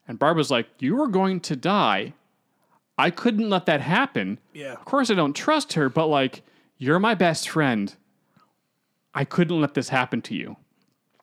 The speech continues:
Speaker 1: And so they kinda go back and forth, and Diana's just, is just worried about Barbara. And, like,
Speaker 2: Yeah.
Speaker 1: "You don't know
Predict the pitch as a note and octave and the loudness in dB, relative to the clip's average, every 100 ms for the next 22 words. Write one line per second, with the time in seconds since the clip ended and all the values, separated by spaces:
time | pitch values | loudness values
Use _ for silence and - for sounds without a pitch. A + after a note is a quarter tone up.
0 | _ - B2+ - C3+ B2+ A2+ _ _ _ | _ -6 -4 -2 0 -2 -4 _ _ _
1 | - F#3 - D3+ F3+ F#3+ E3 D#3+ D#3 D3 | -20 -8 -2 0 2 2 2 2 0 0
2 | E3+ D#3 C#3+ B2+ D3+ F3 D#3+ C#3+ D3+ - | 2 0 2 2 2 2 0 -2 -8 -6
3 | B2+ - - E3+ - B2+ A2+ A#2 D3 F3 | -6 -4 0 0 0 -8 -4 0 2 4
4 | F#3+ F#3+ E3 C#3 C#3+ - - C3 C3 A2+ | 2 2 2 4 2 -2 0 4 4 2
5 | G2 - _ _ - C3 E3 E3+ C3 F#3 | -2 -4 _ _ -6 0 2 2 2 2
6 | A#3 A#3 A#3+ - F3+ A#3 A3+ F#3+ E3+ | 4 2 0 -2 0 2 2 2 0